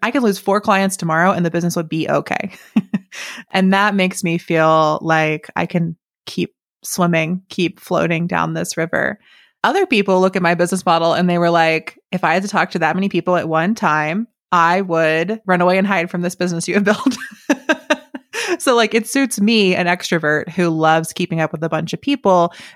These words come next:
and wants to know that a lot could change and my business can still be financially profitable,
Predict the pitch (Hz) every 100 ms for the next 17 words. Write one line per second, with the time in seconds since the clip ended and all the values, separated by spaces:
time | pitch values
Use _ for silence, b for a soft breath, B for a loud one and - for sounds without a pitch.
0 | - 185 170 165 160 165 175 175 - -
1 | 170 160 156 156 156 151 160 160 156 -
2 | - 165 165 143 151 160 160 151 151 156
3 | 156 - 175 160 - - 147 143 - 180
4 | _ - 165 165 156 - 165 156 156 -
5 | 156 - 185 180 165 151 147 135 -